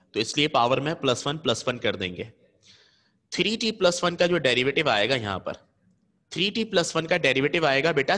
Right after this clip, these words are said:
थ्री, और यहाँ थ्री मौजूद नहीं है, यहाँ डेरिवेटिव नहीं मिल रहा, थ्री मौजूद नहीं है,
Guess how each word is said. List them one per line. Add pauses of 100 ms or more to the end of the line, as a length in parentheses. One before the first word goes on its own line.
थ्री, (920)
और
यहाँ
थ्री
मौजूद
नहीं
है,
यहाँ
डेरिवेटिव
नहीं
मिल
रहा, (680)
थ्री
मौजूद
नहीं
है,